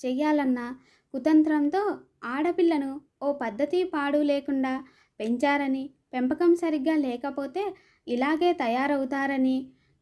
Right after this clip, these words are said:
కోడలి తల్లిదండ్రులను కూడా దూషించేది. అక్కడితో ఆగినా బాగుండేది. కొడుకుతో మరీ సన్నిహితంగా ఉంటే ఎక్కడ కొడుకుని కొంగుకు కట్టేసుకుంటుందో అని వాళ్ళిద్దరినీ సాధ్యమైనంత దూరంగా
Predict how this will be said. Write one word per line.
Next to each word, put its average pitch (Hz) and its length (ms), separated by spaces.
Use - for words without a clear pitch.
కోడలి 339 360
తల్లిదండ్రులను 277 760
కూడా 339 340
దూషించేది. 233 760
అక్కడితో 294 720
ఆగినా 262 380
బాగుండేది. 285 680
కొడుకుతో 302 600
మరీ 294 280
సన్నిహితంగా 311 800
ఉంటే 311 460
ఎక్కడ 339 360
కొడుకుని 302 600
కొంగుకు 302 420
కట్టేసుకుంటుందో 269 1040
అని 247 360
వాళ్ళిద్దరినీ 294 840
సాధ్యమైనంత 285 960
దూరంగా 294 680